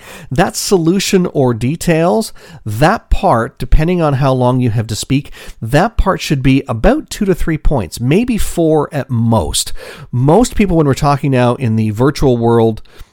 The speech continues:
we're only speaking on stages for maybe thirty minutes.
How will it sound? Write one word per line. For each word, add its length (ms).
we're 220
only 180
speaking 300
on 100
stages 580
for 480
maybe 560
thirty 380
minutes. 560